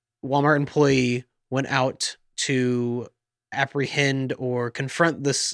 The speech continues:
the suspect, he showed them a knife. He didn't use it. He just, like, brandished it and said, "Hey, don't mess with me," you know, such like that. So the cops were called.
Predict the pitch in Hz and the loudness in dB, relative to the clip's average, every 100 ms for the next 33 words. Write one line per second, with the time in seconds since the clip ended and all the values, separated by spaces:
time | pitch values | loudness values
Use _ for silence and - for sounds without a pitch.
0 | 147 135 - 131 - 117 113 - - - | -4 -2 0 0 0 -2 -4 -6 -14 -6
1 | - - - - - - - - 139 135 | -6 -6 -18 -20 -20 -20 -12 -2 2 2
2 | 135 135 - - 160 156 170 - - - | 0 -4 -14 -14 -14 -14 -18 -12 -4 6
3 | 190 170 160 147 113 - - - _ _ | 6 8 6 4 0 -6 -14 -18 _ _
4 | - 139 131 143 147 160 226 220 220 214 | -8 -4 0 0 2 6 6 8 8 6
5 | 165 156 147 139 - 131 123 - - - | 0 -4 -2 -2 0 0 -2 -12 -20 -6
6 | 151 151 147 147 - 143 135 135 139 123 | 2 2 4 2 2 0 -2 -4 -2 -2
7 | 123 139 147 135 127 117 113 _ 123 131 | -4 -10 -6 0 2 0 -8 _ -4 -2
8 | 131 127 117 123 117 113 - - _ - | -2 -2 -2 -2 -2 -4 -12 -20 _ -10
9 | 113 107 113 - 110 - 104 101 _ - | -8 -6 -4 -4 -4 -4 -6 -6 _ -20
10 | - _ - - 127 - 135 123 117 - | -20 _ -14 -8 -6 2 2 2 -2 -4
11 | - | -10